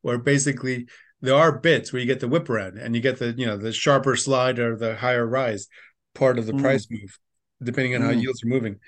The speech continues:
Speaker 1: But again, we flipped it. So for our purposes, I had a long conversation with John, and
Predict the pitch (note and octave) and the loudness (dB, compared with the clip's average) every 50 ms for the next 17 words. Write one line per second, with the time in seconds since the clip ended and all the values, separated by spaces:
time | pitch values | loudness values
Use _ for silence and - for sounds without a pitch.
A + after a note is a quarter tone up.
0 | - - - - - - - _ - - C#3 F#3 F3+ F3 F#3 G3 D3+ C#3 D3+ F3 | -20 -20 -20 -20 -20 -20 -20 _ -12 -4 0 2 2 4 4 4 6 6 4 4
1 | E3 - F#3 G3+ G3 - A#2+ G2+ - - - C#3 C3+ C3+ C#3+ C#3 C3+ D3 E3 D#3 | 4 6 4 4 4 2 -4 -6 -4 -2 -2 -2 0 2 4 4 6 6 6 4
2 | D3+ - C#3 - - A#2+ - - A#2+ A#2+ A2+ - _ - - - - _ - - | 2 0 0 0 -2 -6 -8 -8 -8 -8 -10 -12 _ -20 -20 -20 -20 _ -4 0
3 | C3+ C#3 D3 C#3 C3+ C3+ C#3 C#3 C#3 C#3 C#3 C#3 - C#3 C3 B2 B2+ C#3+ C3 C3+ | 0 2 2 2 4 4 4 2 2 -2 -4 -6 -4 -4 -2 0 0 0 0 0
4 | A#2+ A2 G2+ - D#3 D#3+ D3 B2+ A#2+ A#2+ - - - _ _ _ _ _ _ _ | -2 -4 -2 0 2 2 2 0 -2 -6 -14 -20 -20 _ _ _ _ _ _ _
5 | - B2 C3+ C3+ C3+ C#3+ | -6 -4 -2 -4 -4 -6